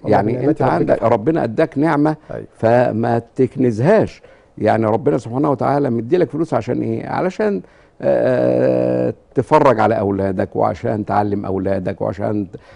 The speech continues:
Speaker 2: اولادك تنبسط، وعشان حياتك برضو، وما فيش مانع انك تعمل لهم رفاهية طالما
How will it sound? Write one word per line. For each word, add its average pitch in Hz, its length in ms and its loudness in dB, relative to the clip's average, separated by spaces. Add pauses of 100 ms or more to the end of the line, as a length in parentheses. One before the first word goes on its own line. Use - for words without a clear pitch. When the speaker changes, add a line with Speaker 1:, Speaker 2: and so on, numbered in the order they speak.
(160)
Speaker 2:
اولادك 110 380 2
تنبسط، 98 640 -4
وعشان 107 540 0
حياتك 113 500 0
برضو، 98 420 -2 (240)
وما 117 220 2
فيش 123 260 -4
مانع 113 280 0
انك 107 240 -2
تعمل 107 340 -2
لهم 113 200 2
رفاهية 107 380 2
طالما 110 420 -2